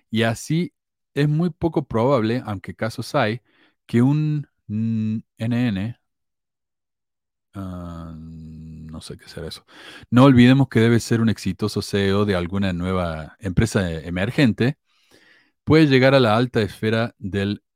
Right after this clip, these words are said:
ex mormonismo. Te pido, Manu, que algún día puedas tocar ese tema tan subterráneo, pero presente en la cultura mormona. Gracias como siempre. Ok.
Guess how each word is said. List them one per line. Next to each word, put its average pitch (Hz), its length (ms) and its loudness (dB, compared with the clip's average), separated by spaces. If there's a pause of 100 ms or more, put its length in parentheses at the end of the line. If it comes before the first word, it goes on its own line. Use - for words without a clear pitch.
(360)
ex 104 280 -4
mormonismo. 82 640 -10 (1500)
Te 117 120 0
pido, 170 220 8
Manu, 170 260 4
que 131 100 0
algún 135 220 2
día 143 140 4
puedas 123 260 -2
tocar 110 300 -4
ese 110 200 -6
tema 127 320 -2
tan 113 160 -2
subterráneo, 113 600 -2
pero 92 400 -6 (100)
presente 104 500 -6
en 98 60 -4
la 87 80 -8
cultura 87 420 -12
mormona. 135 520 -2 (420)
Gracias 98 240 -14
como 87 160 -16
siempre. - 320 -20
Ok. 160 180 0